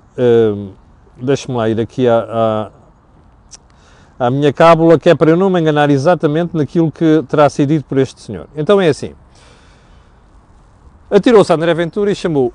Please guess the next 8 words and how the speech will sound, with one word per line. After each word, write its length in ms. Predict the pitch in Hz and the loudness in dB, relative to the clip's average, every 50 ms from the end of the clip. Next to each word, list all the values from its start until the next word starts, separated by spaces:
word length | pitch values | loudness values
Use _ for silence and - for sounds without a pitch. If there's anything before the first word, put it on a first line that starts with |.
| _ | _
aberração 760 | - 170 175 190 214 208 208 185 - - 156 131 127 147 175 - - - - - - _ - - - - - - - _ - - - - | 2 2 4 6 6 4 4 2 4 2 0 0 0 -6 -10 -16 -20 -20 -20 -20 -20 _ -20 -20 -20 -20 -20 -20 -20 _ -20 -20 -16 -8
e 420 | - 185 196 208 214 220 226 190 - _ | -2 0 2 2 2 2 0 -2 -6 _
sugeriu 540 | - - - 202 170 160 190 208 202 175 165 | -16 -8 -2 -2 2 2 4 4 4 6 8
a 100 | 165 151 | 6 6
decapitação 920 | 139 131 165 196 - - 226 165 - 202 175 208 190 156 - 202 196 196 180 | 4 4 -2 -2 2 2 2 2 2 -4 -2 -2 -2 -2 -2 -4 -4 -2 -4
de 80 | 180 | -4
racistas 800 | 185 - 180 180 165 - - - 208 175 - - - 175 151 131 | -4 0 0 0 -2 -2 -6 -8 -8 -8 -8 -6 -4 -4 -4 -4
nauseabundos, 1040 | 151 180 190 185 160 135 151 160 151 131 131 143 127 107 90 80 - - - - | -4 -2 0 0 -2 -2 0 0 0 0 -2 -4 -6 -8 -10 -16 -20 -20 -20 -20